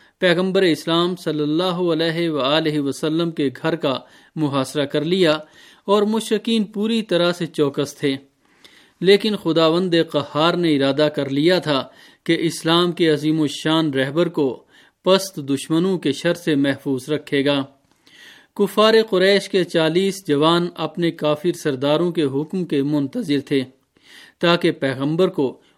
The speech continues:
ان کے بستر پر ہی قتل کر دیں۔ ادھر رات کے پردے یکے بعد دیگرے اپنی تاریکیاں سمیٹتے رہے اور صبح نمودار ہو گئی۔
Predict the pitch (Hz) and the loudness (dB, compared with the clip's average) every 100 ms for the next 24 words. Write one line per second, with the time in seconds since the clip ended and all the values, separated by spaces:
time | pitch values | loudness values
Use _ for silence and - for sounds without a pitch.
0 | - 190 196 196 156 151 - 185 180 143 | -4 -2 0 0 0 -4 -2 0 2 0
1 | 143 143 - 147 143 135 147 131 143 135 | -2 -6 -4 -4 -4 -2 -2 0 0 -2
2 | _ _ _ _ - - _ 220 190 220 | _ _ _ _ -20 -20 _ -2 2 2
3 | 208 175 180 190 196 - 190 165 - 180 | 2 0 2 4 2 2 2 2 2 0
4 | 170 180 170 143 160 185 170 147 160 147 | 2 2 2 2 0 0 0 2 0 2
5 | 135 160 165 160 127 - _ - 175 175 | 2 4 4 2 0 -6 _ -4 -4 -2
6 | 190 185 156 143 160 165 180 180 170 156 | -2 0 0 2 0 0 -2 -2 0 0
7 | 143 131 - 143 135 143 127 _ _ _ | 2 0 0 -2 0 -2 -4 _ _ _
8 | 151 139 120 - 165 143 _ - 156 160 | -4 -4 -4 -2 -2 -2 _ -4 -2 0
9 | 151 135 135 127 139 135 139 | 0 0 -2 -2 -2 0 2